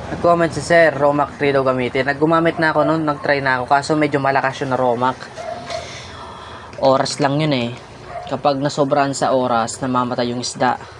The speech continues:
Eto, babad lang natin yung pakain natin. Yan. Then, pakain natin sa mga isda natin. Yan. Wala naman. Hindi naman sila namamatay pag na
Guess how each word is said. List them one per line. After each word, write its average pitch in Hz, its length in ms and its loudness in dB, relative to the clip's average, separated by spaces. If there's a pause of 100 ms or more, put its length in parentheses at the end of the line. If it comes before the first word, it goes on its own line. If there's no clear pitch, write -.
(1400)
Eto, 135 500 2 (540)
babad 135 260 2
lang 139 240 0
natin 135 240 0
yung 131 80 -2
pakain 131 400 0
natin. 135 560 0 (720)
Yan. 113 240 -2 (240)
Then, 113 160 -6
pakain 143 320 2
natin 135 240 0
sa 135 160 0
mga 135 160 0
isda 143 240 2
natin. 139 480 2
Yan. 117 160 0 (400)
Wala 131 160 2
naman. 135 400 0 (1800)
Hindi 147 160 -2
naman 135 180 0
sila 139 160 4
namamatay 127 560 2
pag 120 220 -2
na 120 140 -2